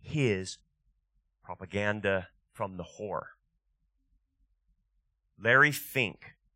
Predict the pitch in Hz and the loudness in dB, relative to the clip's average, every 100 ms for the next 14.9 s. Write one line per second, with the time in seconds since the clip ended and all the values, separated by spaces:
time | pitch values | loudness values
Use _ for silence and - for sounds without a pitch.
0 | _ - 117 175 117 113 127 85 - _ | _ 2 4 4 0 4 4 4 -4 _
1 | _ _ _ _ _ _ _ _ - 110 | _ _ _ _ _ _ _ _ -6 0
2 | 127 131 - 101 - _ _ _ _ _ | 2 0 -4 -8 -8 _ _ _ _ _
3 | _ _ - 98 117 143 160 - 160 107 | _ _ -10 0 4 4 0 -2 -2 -2
4 | - - 113 107 104 110 104 95 - - | -8 -18 -18 -10 -6 -6 -4 -6 -8 -10
5 | - 131 151 151 143 127 131 123 - 95 | -2 0 0 -2 -6 -4 0 0 0 -2
6 | 104 98 - - 127 131 92 78 _ _ | -2 -6 -10 -10 -6 -4 -4 -8 _ _
7 | _ _ - 95 95 - - - 165 - | _ _ -16 -12 -10 -12 -12 -10 -6 -6
8 | 90 90 _ _ 104 - - 139 107 95 | -6 -14 _ _ -16 -12 -6 -4 -4 -6
9 | - - 98 - 117 113 87 80 _ _ | -10 -12 -10 -8 -8 -8 -6 -8 _ _
10 | - 107 95 92 101 101 - 85 67 - | -12 -10 -6 -4 -4 -4 -8 -10 -10 -14
11 | _ _ _ _ _ _ _ _ _ _ | _ _ _ _ _ _ _ _ _ _
12 | _ - 92 - 131 135 165 156 127 117 | _ -16 -14 -6 -6 -4 0 0 0 -6
13 | 147 139 - 104 101 107 110 120 139 92 | -4 -4 -4 -2 -2 0 0 0 -2 -4
14 | 113 104 107 - - 135 - 190 | -4 -4 -4 -4 -8 -6 -8 -10